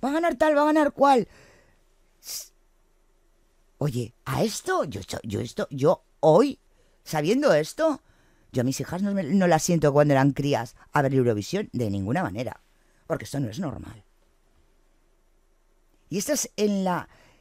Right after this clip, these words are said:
y lo de, el satanismo igual, bueno, os lo he comentado, ¿no? Ahora vamos a ver unas imágenes que son reales, pues es-, esto ha existido. Esto ha existido, y ahora que lo quieren normalizar, porque nosotros lo hemos dicho y hemos enseñado cositas, y hemos enseñado muchas imágenes. Yo os, am,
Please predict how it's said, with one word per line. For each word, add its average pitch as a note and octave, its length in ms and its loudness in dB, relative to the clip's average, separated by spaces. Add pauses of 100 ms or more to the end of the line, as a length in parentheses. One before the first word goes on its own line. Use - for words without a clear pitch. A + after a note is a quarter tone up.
(120)
y F3+ 60 0
lo F3 100 10
de, E3+ 160 8
el C#3 80 -6
satanismo A#2 420 -8
igual, D3 320 -2
bueno, C#3 200 -4
os A2+ 60 -8
lo C3+ 100 -4
he - 20 -10
comentado, A2+ 480 -6
¿no? D#3+ 100 -4
Ahora C#3 200 0
vamos E3 240 0
a B2 40 -6
ver A#2+ 120 -6
unas B2+ 180 -10
imágenes C#3+ 320 -10
que D#3+ 60 -16
son C#3 120 -8
reales, E3 200 -8
pues D3 120 -14
es-, C3 220 -16
esto E3+ 160 -8
ha - 20 -6
existido. A3 580 -4 (1300)
Esto F#3 200 0
ha - 20 4
existido, B3+ 680 0 (320)
y F#3+ 100 2
ahora C4 180 4
que C4 80 0
lo F3 80 2
quieren E3+ 200 -2
normalizar, B3+ 760 0 (560)
porque - 160 -2
nosotros D3 240 -2
lo A3+ 80 4
hemos C3 80 2
dicho G#3+ 240 0
y C3 80 0
hemos E3+ 220 -6
enseñado D3 520 -2
cositas, C#3+ 520 -2
y C3+ 40 -8
hemos D3+ 140 -6
enseñado E3 180 -6
muchas C#3+ 200 -8
imágenes. D3 340 -2
Yo D#3+ 240 2 (520)
os, D#3+ 300 -2
am, C#3 480 0